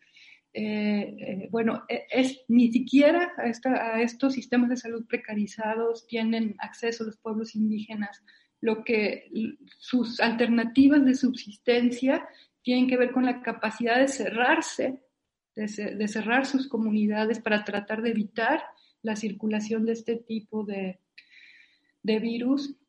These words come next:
Eh, la defensa de la, de la medicina tradicional indígena, la denuncia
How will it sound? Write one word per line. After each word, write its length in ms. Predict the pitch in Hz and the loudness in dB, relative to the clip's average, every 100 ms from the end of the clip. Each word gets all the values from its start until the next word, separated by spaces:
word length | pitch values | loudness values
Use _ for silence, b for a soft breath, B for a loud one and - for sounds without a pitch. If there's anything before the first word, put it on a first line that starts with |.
| _ | _
Eh, 400 | - 220 214 214 214 | -8 -4 -2 0 2
la 140 | 214 | 2
defensa 480 | 220 220 254 262 269 | 2 4 4 4 2
de 100 | 254 | 2
la, 540 | 220 208 196 190 - _ | 2 0 -2 -6 -18 _
de 160 | 208 208 | -4 -4
la 220 | 202 196 | -4 0
medicina 520 | 208 202 208 220 214 | 0 0 -2 -2 -2
tradicional 640 | 240 214 214 - 208 208 202 | -2 -2 -2 -6 -2 -2 -2
indígena, 580 | 202 208 226 - 233 214 | 0 0 0 0 -2 0
la 120 | 208 | -2
denuncia 840 | 208 214 254 294 285 240 220 214 | 4 8 12 10 8 2 -2 -10